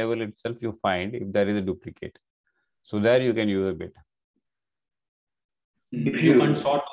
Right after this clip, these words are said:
Speaker 3: if
Speaker 2: also.
Speaker 3: you, if you sort, for example, if it's A B A,
Speaker 2: No,
Speaker 3: if
Speaker 2: no,
Speaker 3: you
Speaker 2: no, you
Speaker 3: sort
Speaker 2: can't
Speaker 3: it
Speaker 2: because order will be disturbed. No, so you sort, you sorting you can't do.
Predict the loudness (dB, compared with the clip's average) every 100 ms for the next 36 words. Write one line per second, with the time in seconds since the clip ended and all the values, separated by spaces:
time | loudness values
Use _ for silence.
0 | -6 0 4 6 4 0 -6 -14 -18 -18
1 | _ _ _ _ _ -4 2 2 4 6
2 | 6 6 2 -2 0 0 0 -2 0 -2
3 | -2 -6 -4 2 4 4 0 -2 -4 -4
4 | -10 -16 _ _ _ _ -2 0 2 4
5 | 6 6 4 0 0 -2 -4 -4 -4 -8
6 | _ _ 0 2 2 0 0 -4 -4 -6
7 | -6 -8 -8 -6 -6 -4 -4 -2 -2 -4
8 | -2 -4 -4 -6 -8 -8 -10 -12